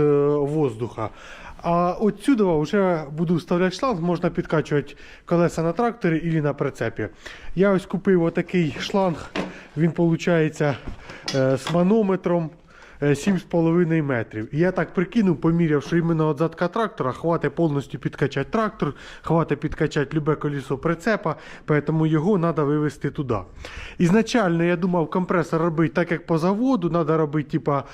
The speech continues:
е, этот ресівер, ресівер з цієї сторони стоїть, е, даже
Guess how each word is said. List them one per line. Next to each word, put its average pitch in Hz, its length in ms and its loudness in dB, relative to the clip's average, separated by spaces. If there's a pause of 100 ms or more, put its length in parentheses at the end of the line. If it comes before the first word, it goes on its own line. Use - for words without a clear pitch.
(280)
е, 139 60 -2 (580)
этот 139 460 0
ресівер, 240 600 2 (340)
ресівер 170 460 2
з - 60 -8
цієї 180 300 0
сторони 226 600 0 (1040)
стоїть, 180 580 2 (380)
е, 147 220 2
даже 180 500 2